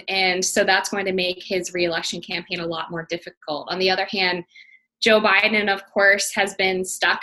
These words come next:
basically in his basement for the past couple of months and hasn't been able to be on the campaign trail interacting with voters. Um, Trump, meanwhile, is going to start his rallies back up.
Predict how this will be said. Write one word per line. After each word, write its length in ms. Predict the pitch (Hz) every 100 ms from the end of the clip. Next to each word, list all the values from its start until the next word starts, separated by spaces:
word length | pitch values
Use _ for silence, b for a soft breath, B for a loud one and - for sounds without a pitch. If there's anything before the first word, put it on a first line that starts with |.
| -
basically 480 | 196 196 - 202 190
in 80 |
his 180 | 202 208
basement 500 | - 190 226 180 139
for 120 | - 113
the 100 | 156
past 240 | 160 165 -
couple 260 | 151 156
of 120 | 156
months 280 | 165 147 147
and 100 | 180 185
hasn't 340 | 185 196 190
been 100 | 185
able 320 | 175 175 175
to 100 | 175 175
be 180 | 170
on 120 | 170 170
the 60 |
campaign 500 | 175 175 175 - 175
trail 340 | 175 180 170 170
interacting 560 | 175 175 165 - 180
with 160 | 165 170
voters. 520 | 170 175 156 156 - b b b b
Um, 340 | 180 170 170 170
Trump, 260 | - 214 214
meanwhile, 500 | 196 196 190 196 190
is 120 | 185
going 220 | 185 180
to 60 | 180
start 340 | - 180 -
his 140 | 175 180
rallies 340 | 165 175 185
back 200 | 185 190 190
up. 140 | 190